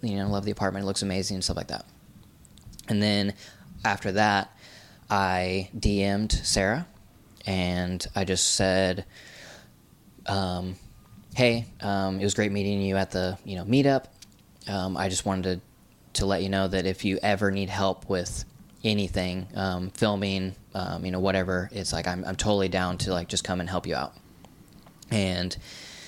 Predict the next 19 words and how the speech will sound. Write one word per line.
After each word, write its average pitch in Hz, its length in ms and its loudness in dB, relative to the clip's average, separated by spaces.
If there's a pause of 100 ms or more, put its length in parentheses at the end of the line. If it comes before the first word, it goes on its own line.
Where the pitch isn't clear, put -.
(280)
you - 100 -2
know, 90 140 0
we, 95 400 0
she - 160 -2
told 113 160 4
me 92 80 2
later, 101 640 4
you 104 140 -6
know, 95 80 0
after 95 200 0
we 92 80 2
became 90 260 -2
friends, 98 340 0
you 82 60 -6
know, 90 140 -4
it's 90 140 0
like, 82 140 0
that 101 200 4
was, 92 300 2